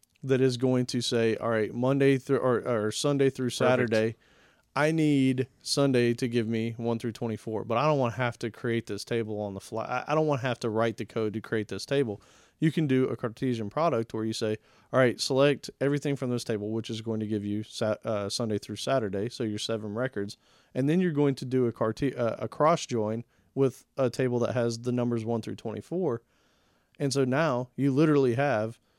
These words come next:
Speaker 1: uh, a record for each day of the week with each hour, right?
Speaker 2: Yep. So you say cross join, and you order by day, order by hour, and boom.
Speaker 1: Yeah, now you have Monday, one, two, three, four, five, six, seven, eight, nine, ten, blah, blah, blah.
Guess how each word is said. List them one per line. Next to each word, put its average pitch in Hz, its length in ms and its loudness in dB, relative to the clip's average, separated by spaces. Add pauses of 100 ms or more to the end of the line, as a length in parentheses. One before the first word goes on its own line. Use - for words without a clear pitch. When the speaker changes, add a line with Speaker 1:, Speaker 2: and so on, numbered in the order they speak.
(540)
Speaker 1:
uh, 123 260 4 (140)
a 127 80 2
record 131 440 2
for 123 160 -4
each 127 280 -2
day 123 160 2
of 117 80 2
the 107 80 0
week 127 480 0 (160)
with 131 180 0
each 131 220 -2
hour, 120 360 -6 (280)
right? 120 280 -4 (200)
Speaker 2:
Yep. 165 180 -6 (640)
So - 140 -6
you 123 40 0
say 117 220 -2
cross 147 320 0
join, 131 220 -2
and 120 180 -4
you 110 80 -4
order 117 180 0
by 113 160 0
day, 110 320 0
order 107 220 -4
by 104 160 -4
hour, 117 300 -2
and 107 280 -6
boom. 101 240 -6 (340)
Speaker 1:
Yeah, 127 200 4
now 120 140 2
you 135 160 4
have 127 200 4
Monday, 143 420 6
one, 123 220 2
two, 127 140 -2
three, 120 140 -2
four, 113 140 -6
five, 113 200 -2
six, - 180 -6
seven, 113 160 -6
eight, 117 140 -6
nine, 107 100 -6
ten, 123 300 -2
blah, 110 180 2
blah, 104 140 0
blah. 151 260 4